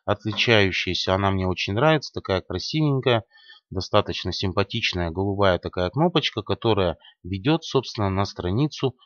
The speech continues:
психокоррекции. Буквально недавно в прошлом видео я анонсировал проведение психокоррекционных мероприятий. И еще раз обращаю ваше внимание, что любой человек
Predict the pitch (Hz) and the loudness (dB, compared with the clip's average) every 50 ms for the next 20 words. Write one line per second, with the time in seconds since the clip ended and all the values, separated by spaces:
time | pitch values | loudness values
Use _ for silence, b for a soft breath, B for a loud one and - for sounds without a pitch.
0 | b _ - - - 120 - - 113 - - 107 101 98 87 - - - - 85 | b _ -12 -6 -6 -4 -4 -4 -6 -2 0 2 2 2 0 -2 -4 -8 -8 -8
1 | 80 B B B B B _ 92 107 - - 117 110 101 98 98 98 101 98 98 | -8 B B B B B _ -4 -4 2 6 6 6 6 4 2 0 0 2 4
2 | 101 98 95 90 87 - - - 92 101 - - - 92 90 87 92 98 90 87 | 4 4 4 2 -2 -4 -4 -4 -4 -2 -2 -4 -4 -4 -4 -4 -6 -6 -4 -4
3 | 90 87 85 92 92 87 b b b b b _ 90 92 95 90 90 87 - - | -4 -2 0 0 0 0 b b b b b _ -2 -2 0 0 -2 -4 -2 0
4 | 147 165 170 165 160 165 160 156 - _ _ _ _ _ _ _ _ _ _ _ | 2 4 4 4 4 4 2 0 -4 _ _ _ _ _ _ _ _ _ _ _
5 | _ _ _ _ _ _ _ _ _ _ _ - 120 127 127 131 127 123 139 139 | _ _ _ _ _ _ _ _ _ _ _ 0 0 2 2 0 0 0 2 2
6 | 135 127 120 117 - - 127 110 113 - - 127 120 117 117 - - 123 117 110 | 4 4 2 2 0 -4 -4 -4 -6 -2 0 0 0 0 -2 0 0 2 2 2
7 | 107 92 101 107 104 104 - 107 104 104 104 104 101 - - 95 90 B B B | 0 0 -2 -2 -2 -2 -2 -2 -2 0 2 2 0 0 -2 -6 -6 B B B
8 | B B _ 123 139 147 139 123 - - 117 110 104 104 101 - 101 87 92 95 | B B _ -2 0 0 0 0 0 2 2 4 4 2 2 0 -4 -4 -2 -4
9 | - - - 101 95 90 87 95 92 - - 87 92 98 104 127 151 165 160 160 | -4 -2 0 0 0 2 2 0 0 -2 -4 -4 -2 0 2 2 4 4 4 4
10 | 151 143 B B B B B B - - - - 107 110 110 113 110 107 117 117 | 2 0 B B B B B B -10 -10 -4 -2 0 0 0 0 0 2 2 2
11 | 98 - - - 98 98 107 135 165 170 - | 2 2 0 0 0 2 2 2 2 0 0